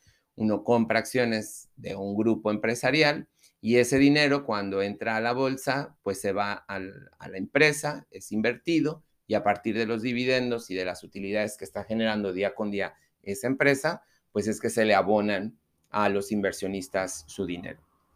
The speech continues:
Digamos que en los años veinte había tanto dinero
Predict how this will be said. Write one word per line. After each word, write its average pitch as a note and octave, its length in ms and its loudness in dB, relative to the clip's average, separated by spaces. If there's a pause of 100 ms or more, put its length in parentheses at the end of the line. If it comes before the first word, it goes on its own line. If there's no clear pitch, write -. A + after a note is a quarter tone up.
(480)
Digamos C3+ 400 4
que D#3 60 0
en C#3+ 40 2
los C3+ 160 2
años C#3+ 260 2
veinte D#3 300 2
había G#2+ 240 2
tanto B2 320 0
dinero B2+ 480 0